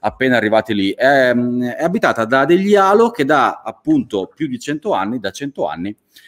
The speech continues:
eh, abitano la palude perché cercano il benedetto, ehm, a-, amuleto che Elanor ha, ehm, incautamente gettato, e quindi, eh, chiaramente, eh, gli,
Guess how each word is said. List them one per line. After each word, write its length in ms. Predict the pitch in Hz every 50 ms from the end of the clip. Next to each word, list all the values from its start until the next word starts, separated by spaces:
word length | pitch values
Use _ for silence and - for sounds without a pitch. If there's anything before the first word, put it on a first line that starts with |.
| _ _ _ _ _ _ -
eh, 720 | 117 117 113 107 104 101 101 98 98 98 95 95 92 - -
abitano 580 | 165 185 131 117 - 110 110 113 110 104 80
la 160 | 98 117 123 131
palude 320 | - 180 117 107 117 160
perché 400 | - - 101 - 104 104 117 113
cercano 600 | - - - 107 110 - - 139 117 98 92 - -
il 140 | 101 98 95
benedetto, 920 | 90 92 113 120 131 107 101 120 120 123 - _ - 120 117 120 123 117 117
ehm, 1200 | 123 107 117 110 95 95 95 95 95 95 95 95 92 92 92 92 90 87 90 92 95 92 90 87 87 82 - - _
a-, 240 | - 104 104 - - -
amuleto 880 | 110 107 117 120 127 127 117 101 95 95 - - 110 113 120 - - _ _ - - - - - - _
che 240 | - 143 123 107
Elanor 460 | 98 95 98 101 101 104 101 107 110 90
ha, 340 | 98 98 95 92 - - 98 98 -
ehm, 880 | 107 101 98 92 92 92 90 90 90 90 87 85 82 82 80 82 80 - -
incautamente 800 | 120 110 - - 123 120 - 127 117 110 104 98 92 - 104
gettato, 720 | 90 92 104 - _ - 90 76 76 - - 101 98 104 92
e 120 | 98 92
quindi, 600 | - 92 92 90 92 90 82 90 90 90 90 85
eh, 500 | - 90 90 87 85 85 82 78 - - _ _
chiaramente, 680 | - 104 101 104 101 98 95 95 - 104 95 92 73
eh, 320 | 92 95 92 92 - - -
gli, 260 | 98 101 104 104 95